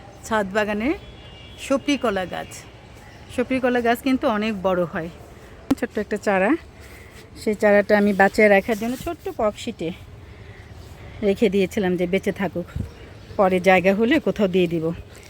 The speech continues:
এখন এখানে সেই দুইটা বাচ্চাও দিয়েছে, এই যে দেখেন দুইটা চারা, ওখানে একটা চারা, এখানে একটা চারা, তার মধ্যে আবার সে কলাও দিয়েছে। মাশাআল্লাহ, আলহামদুলিল্লাহ, আলহামদুলিল্লাহ। আল্লাহ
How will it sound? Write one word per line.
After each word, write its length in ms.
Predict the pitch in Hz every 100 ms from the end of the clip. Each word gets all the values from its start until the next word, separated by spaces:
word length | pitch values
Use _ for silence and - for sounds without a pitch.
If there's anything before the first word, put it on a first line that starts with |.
| -
এখন 300 | 202 202 220
এখানে 280 | 214 240 226
সেই 160 | 214 233
দুইটা 240 | 208 220 202
বাচ্চাও 380 | 202 - 214 214
দিয়েছে, 380 | 226 233 - 370 - - -
এই 40 | 202
যে 60 |
দেখেন 280 | 185 185 190
দুইটা 240 | 185 185 190
চারা, 280 | 185 170 202 - - - - - - - - -
ওখানে 260 | 190 214 196
একটা 200 | 196 - 202
চারা, 220 | 220 220 370 - - - - - - - -
এখানে 300 | 180 - 180 160
একটা 180 | 151 160
চারা, 280 | 170 151 165 - - - - - - - -
তার 160 | 190
মধ্যে 320 | 180 196 185 240
আবার 240 | 196 247
সে 140 | - 220
কলাও 300 | 226 208 196 185
দিয়েছে। 360 | 170 165 - 196
মাশাআল্লাহ, 580 | 185 180 - 170 170 156
আলহামদুলিল্লাহ, 720 | 170 214 208 185 170 170 185 180
আলহামদুলিল্লাহ। 640 | 180 208 185 185 196 208 - - - - - - - - - - - - - 220
আল্লাহ 200 | 190